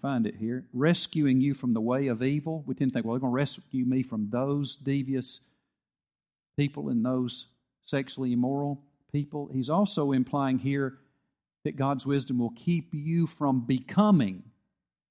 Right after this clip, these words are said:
the devious man and the seductive woman. Because we can, we can and do that. How do you pick 'em out?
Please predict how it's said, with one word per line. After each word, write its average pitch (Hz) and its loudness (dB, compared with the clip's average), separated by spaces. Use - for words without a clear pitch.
the 123 0
devious 120 2
man 113 4
and 107 2
the 104 -2
seductive 110 -4
woman. 92 -12
Because 113 -6
we 131 -4
can, 113 -2
we 131 0
can 120 0
and 113 0
do 107 -4
that. 101 -2
How 143 2
do 160 2
you 151 2
pick - 0
'em 160 2
out? 135 2